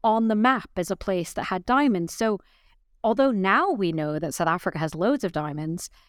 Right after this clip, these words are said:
at the time, I, I can see how it would have been kind of a risky investment for stable companies to, you know, it's one thing for if you've got no other option, sure, have a go.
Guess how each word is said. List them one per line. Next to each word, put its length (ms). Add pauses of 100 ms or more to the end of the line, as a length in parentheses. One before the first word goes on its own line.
(340)
at 160
the 60
time, 400
I, 180
I 100
can 160
see 260
how 180
it 80
would 120
have 140
been 300
kind 160
of 60
a 60
risky 540
investment 880
for 420 (480)
stable 720
companies 680
to, 120
you 100
know, 160 (120)
it's 160
one 180
thing 160
for 160
if 120
you've 100
got 160
no 200
other 200
option, 300
sure, 300
have 160
a 40
go. 380